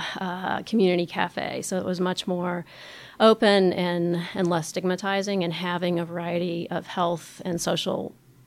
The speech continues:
services available for people to learn about. So we've done three of those pop-up cafes with, um, an amazing partner at U Heights, the community center, and,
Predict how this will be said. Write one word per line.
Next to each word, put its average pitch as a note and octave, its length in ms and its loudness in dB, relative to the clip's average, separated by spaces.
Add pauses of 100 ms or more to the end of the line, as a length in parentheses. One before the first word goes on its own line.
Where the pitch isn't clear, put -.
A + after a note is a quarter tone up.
(300)
services - 640 0 (100)
available E3+ 500 -2
for D#3+ 140 -8
people F3 380 -8
to F3 120 -6
learn F3 280 -2
about. E3+ 340 -8 (540)
So A3 100 4
we've G#3+ 100 10
done G#3 380 8
three A3+ 260 4
of A3+ 120 6
those G#3 240 4
pop-up F#3 340 -2
cafes E3+ 640 0
with, E3+ 400 -4
um, E3 500 -2 (140)
an F3+ 80 2
amazing F3+ 280 4
partner F3+ 460 0 (100)
at F3+ 100 -2
U E3+ 140 -2
Heights, F3 520 -4
the F3+ 180 -4
community F3 420 0
center, E3+ 460 -2 (480)
and, F3 760 0